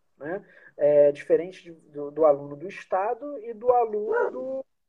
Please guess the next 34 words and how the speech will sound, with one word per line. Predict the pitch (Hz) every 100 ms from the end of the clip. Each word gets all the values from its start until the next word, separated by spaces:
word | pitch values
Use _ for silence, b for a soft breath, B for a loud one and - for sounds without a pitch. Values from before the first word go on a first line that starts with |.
| -
Santo | 247 320
Inácio, | 311 214 190 - _ _ _ _
pô. | - - _
É | -
diferente, | - 247 262 190 170
completamente | - 156 - _
diferente. | - 247 - 170 _
O | -
aluno | 156
do | 175
Santo | 208 208 226
Inácio | 190 202
deve | 226
ter | 254
cinco | - - 262 -
computadores, | - 277 - 269 220 208 226 240 220
MacBook | 220 - 208 202 208 254
em |
casa. | 254 240 220 175 127 113 _ b b b
Tem | -
aluno | 165 180 214
do, | 202 185 160
do, | 175
do | 175
estado | 185 - 185 180 208
que | 226
tem | - 220
um | 247 262 262
telefonezinho | 247 226 220 226 220 196 220
Samsung | 233 - 240 226 - 220 233 233 262 _ b b
chechelento. | - 233 - 269 247 233 202 - - _ _ _ _ _ _
Então, | - 202
assim, | 208 175
são, | 175 214